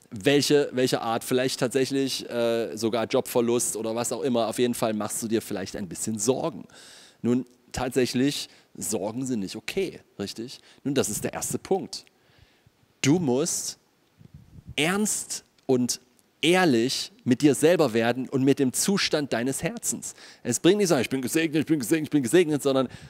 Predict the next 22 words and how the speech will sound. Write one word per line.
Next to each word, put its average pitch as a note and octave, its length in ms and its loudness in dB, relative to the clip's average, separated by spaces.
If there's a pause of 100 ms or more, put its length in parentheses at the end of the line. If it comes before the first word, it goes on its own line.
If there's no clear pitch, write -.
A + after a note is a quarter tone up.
(120)
„Okay, C#3 240 0
Jesus, A2 580 0
hier B2+ 140 2
bin G2+ 220 -4
ich.“ - 340 -8
Ja? A2+ 180 -6 (140)
Denk B2+ 320 2
dran, G2 140 -4
du F#2+ 80 -4
bist A2+ 160 -4
im B2+ 80 -4
Versteck - 360 -4
mit A2 120 -6
ihm, G#2 140 -4
du G2 60 -6
bist F#2+ 160 -4
alleine A2 320 0
mit G#2+ 140 -2
ihm. F2+ 240 -4 (800)
Niemand A#2+ 320 0
schaut C3+ 220 -2
zu, G#2 340 -4